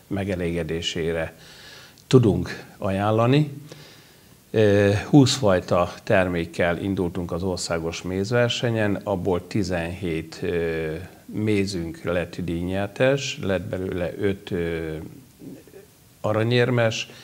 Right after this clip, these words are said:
hét ezüstérmes, öt bronzérmes, és egy mézünk lett a csúcszűri előtt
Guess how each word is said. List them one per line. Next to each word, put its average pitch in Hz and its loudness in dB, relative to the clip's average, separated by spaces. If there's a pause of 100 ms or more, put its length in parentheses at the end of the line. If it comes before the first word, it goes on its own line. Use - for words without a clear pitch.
(120)
hét - -2 (100)
ezüstérmes, 107 -2
öt 98 -2
bronzérmes, 104 -2
és - -6
egy 110 -2
mézünk 92 -4
lett 104 -2
a 92 -8
csúcszűri 120 0
előtt 98 0